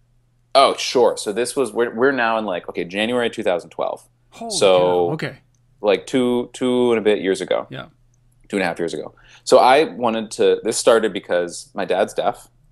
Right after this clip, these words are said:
Speaker 1: and I wanted to make a product that would let, that would make his lights flash when my mom texted him. So he and the whole deaf community have this problem that, like,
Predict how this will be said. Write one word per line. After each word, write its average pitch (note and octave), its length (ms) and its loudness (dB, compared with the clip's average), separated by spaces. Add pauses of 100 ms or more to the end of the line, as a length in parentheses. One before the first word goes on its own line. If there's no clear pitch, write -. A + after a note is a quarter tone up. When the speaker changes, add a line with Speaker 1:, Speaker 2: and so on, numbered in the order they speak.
(120)
Speaker 1:
and F2+ 460 -4
I F#2 80 -2
wanted A#2 240 -2
to - 80 -10
make F#2+ 140 -4
a F#2+ 60 2
product F2 480 2 (300)
that G2 200 4
would F2+ 400 -2 (260)
let, G#2+ 440 2 (320)
that F#2+ 140 0
would F#2+ 120 2
make G#2 120 -2
his F#2+ 100 0
lights G#2 260 4
flash G2+ 340 2
when G2 100 -10
my F2 100 -8
mom F2 280 -6
texted - 400 -10
him. - 180 -16 (480)
So G#3 160 2
he C3+ 440 2
and G#2+ 160 2
the G2 60 -2
whole A2+ 280 0
deaf G2+ 280 2
community F#2+ 360 -6
have F2+ 160 -6
this F2 140 -12
problem G#2+ 400 2
that, F#2 160 -6
like, F2 340 -6